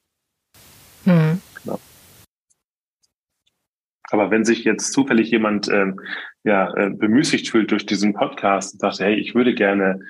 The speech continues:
Speaker 2: ähm, queeren Sport weiter unterstützen", dann, ähm, sind wir natürlich froh und, ähm, sind, äh, gerne bereit, da über jegliche Kooperationsmodelle nachzudenken.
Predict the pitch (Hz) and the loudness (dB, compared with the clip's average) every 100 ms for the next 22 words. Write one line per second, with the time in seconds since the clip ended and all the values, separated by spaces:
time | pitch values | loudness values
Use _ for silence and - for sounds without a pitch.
0 | - - _ - 104 98 95 95 - 107 | -20 -20 _ -4 0 0 0 -2 0 2
1 | 107 101 - 113 107 101 104 101 98 131 | 2 0 0 0 2 0 0 0 0 0
2 | 131 - 98 98 101 101 98 92 92 104 | -2 -2 0 0 0 0 0 0 -2 0
3 | 113 104 - 98 - 120 110 98 - 107 | 0 0 0 -2 0 0 2 -2 -2 -4
4 | 98 - - _ _ - - _ - - | -4 -8 -20 _ _ -20 -20 _ -8 -2
5 | 107 - 110 104 - 120 127 107 104 110 | -2 0 -2 -2 0 2 2 0 2 2
6 | 110 110 104 104 95 117 117 110 107 - | 2 -2 0 0 0 -2 0 -4 -2 -2
7 | 110 98 101 - 120 117 113 - 110 101 | -2 2 0 2 0 0 -2 2 2 4
8 | 101 95 - 101 - 107 | 2 2 0 -2 -2 -6